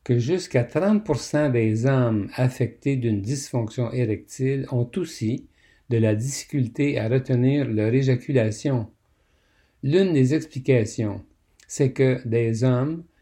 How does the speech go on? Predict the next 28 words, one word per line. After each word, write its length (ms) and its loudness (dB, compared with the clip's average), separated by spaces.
ayant 340 2
une 200 0
dysfonction 680 -4
érectile 800 -6
développent 520 0
de 120 2
l'anxiété 720 0
de 100 0
performance 1000 -4
au 100 -4
sujet 420 0
de 80 2
leur 240 2
érection 760 0
et 80 -2
se 140 -2
dépêchent 720 0
à 100 -8
éjaculer 800 -2
durant 280 -2
la 140 0
pénétration. 800 -8
Cette 240 -8
réaction 540 0
défensive 840 -2
peut 160 0
les 260 4
amener 480 2